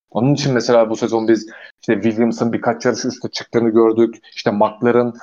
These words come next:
sezonun ortasına kadar en kötü iki üç takımdan biriyken bir anda en ikinci takım ya da üçüncü takım konumuna geldi. İşte bundan dolayı aslında, e, bu bahsettiğim takımların bu durumlarından dolayı işte McLaren'ın bu kadar yükselmesi, işte Williams çıkması gibi fırsatlar ortaya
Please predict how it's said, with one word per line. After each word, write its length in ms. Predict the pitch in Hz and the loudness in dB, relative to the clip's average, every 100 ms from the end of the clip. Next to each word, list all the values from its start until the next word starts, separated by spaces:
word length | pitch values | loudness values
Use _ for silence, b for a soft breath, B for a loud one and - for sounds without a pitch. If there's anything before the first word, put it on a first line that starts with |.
| B - | B -6
sezonun 340 | 110 98 120 | -4 -2 0
ortasına 460 | 110 107 - 123 117 | 0 -2 -8 -8 -6
kadar 360 | 120 123 117 113 | 0 2 2 -2
en 260 | 113 123 113 | -4 -4 -6
kötü 240 | 120 127 | -8 -6
iki 200 | 113 131 | -4 -4
üç 120 | 117 | -4
takımdan 460 | 127 - 127 120 117 | -6 -6 -2 0 4
biriyken 440 | 123 127 127 120 | 4 4 0 -2
bir 100 | 123 | 2
anda 260 | 120 117 117 | 2 2 2
en 100 | 117 | 0
ikinci 380 | 113 120 117 - | -2 -6 -10 -4
takım 360 | 113 - 120 | -4 -4 -4
ya 80 | 110 | 2
da 80 | 117 | 2
üçüncü 340 | 110 - 113 | 2 -4 -8
takım 240 | 113 - 113 | -8 -10 -6
konumuna 380 | 113 117 117 | -4 -2 -2
geldi. 260 | 117 117 113 | 2 2 2
İşte 280 | - 123 110 | -2 -6 -4
bundan 480 | 117 123 135 185 147 | -6 -2 0 0 0
dolayı 260 | 101 101 | 0 -2
aslında, 460 | 101 - 107 127 156 B B _ _ - | -4 -8 -4 -2 -2 B B _ _ 0
e, 60 | 95 95 95 92 95 95 _ _ _ _ _ _ _ _ - 107 | 4 4 4 2 -2 -8 _ _ _ _ _ _ _ _ -18 -4
bu 100 | 98 | -2
bahsettiğim 420 | 101 - 113 151 | 0 -2 -4 -4
takımların 480 | 131 113 117 110 110 | -4 -4 0 0 0
bu 100 | 107 | 0
durumlarından 640 | 117 113 113 113 120 131 | 0 0 0 0 0 -2
dolayı 440 | 110 113 165 185 120 | -2 -2 -2 -4 -4
işte 140 | 117 | -4
McLaren'ın 600 | 113 113 - 127 120 117 | -4 -4 -2 0 0 0
bu 80 | 110 | -2
kadar 220 | 117 113 | -2 -2
yükselmesi, 640 | 110 107 - 107 110 - | -2 -6 -4 -2 -4 -10
işte 120 | 107 107 | -10 -8
Williams 300 | 104 107 - | -8 -12 -18
çıkması 320 | - 104 - | -10 -10 -4
gibi 160 | 165 | -4
fırsatlar 500 | 160 120 - - 127 | -2 -4 -4 -4 0
ortaya 280 | 104 - 85 | -2 -2 -6